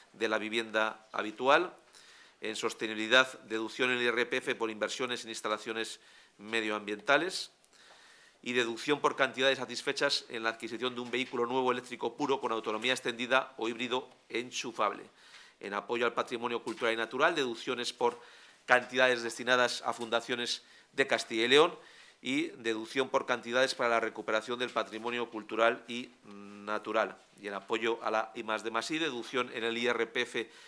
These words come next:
para el fomento de la investigación en el desarrollo y la innovación, lo tienen seis comunidades autónomas en condiciones comparables a la nuestra. Y finalmente el apoyo al empre-, emprendimiento, deducción en el I R P F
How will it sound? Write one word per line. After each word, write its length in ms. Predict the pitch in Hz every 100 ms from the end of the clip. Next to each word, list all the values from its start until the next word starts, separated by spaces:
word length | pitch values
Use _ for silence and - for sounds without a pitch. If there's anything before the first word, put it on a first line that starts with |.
| - -
para 160 | 110
el 60 | 113
fomento 340 | 107 117 113
de 60 | 113
la 60 |
investigación 540 | 113 107 - 110 110 113
en 60 | 113
el 80 |
desarrollo 440 | 107 113 110 113 107
y 20 |
la 80 | 107
innovación, 500 | 104 107 104 143 160 - - -
lo 160 | - 98
tienen 260 | 117 113 107
seis 240 | 113 -
comunidades 420 | 107 104 107 107
autónomas 480 | 104 117 107 107 - - - - - _ -
en 200 | 98 98
condiciones 420 | 107 98 113 107
comparables 400 | 101 101 101 98
a 60 | 110
la 80 | 123
nuestra. 460 | 165 165 170 170 - - -
Y 100 | 110
finalmente 520 | 120 113 117 120 120
el 60 | 117
apoyo 280 | 107 113 117
al 160 | 110
empre-, 240 | 107 110 120
emprendimiento, 640 | - 123 123 135 139 151
deducción 420 | 123 113 - 123
en 120 | 120 117
el 120 | 120
I 60 |
R 160 | 127 120
P 180 | - 123
F 300 | - 131